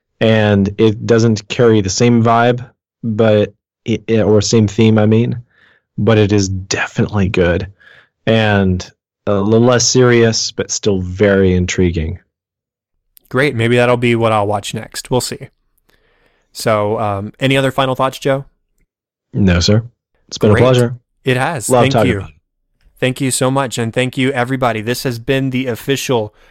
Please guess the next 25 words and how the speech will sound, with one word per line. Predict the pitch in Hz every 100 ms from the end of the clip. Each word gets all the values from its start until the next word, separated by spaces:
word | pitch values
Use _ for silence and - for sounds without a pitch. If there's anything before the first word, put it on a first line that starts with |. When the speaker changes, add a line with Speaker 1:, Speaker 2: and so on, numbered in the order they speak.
| _
Speaker 2:
twenty-third | - 147 143 135 113 - 143 156 135 107 117
episode | 131 - 120 131 120 120
of | 123 113
Cinescope. | - 123 131 123 - 110 110 - - _ _ _ -
Um, | 117 107 104 104 _ _ -
you | 131 131
can | 139
find | 131 139
the | 131
show | - 131 143
on | 120 110
Facebook | - 123 - 160 170 _
at | 120 113
facebook | 127 127 - -
dot | 123
com | - 120 123
slash | - 107 -
cinescope | 131 - 120
podcast | - 123 120 131 131 - - _ _ _ -
and | 110 101 -
at | 123
Cinescope | - 131 120 - 110 -
Pod | 117 117
on | 120 110
Twitter. | - 131 123 123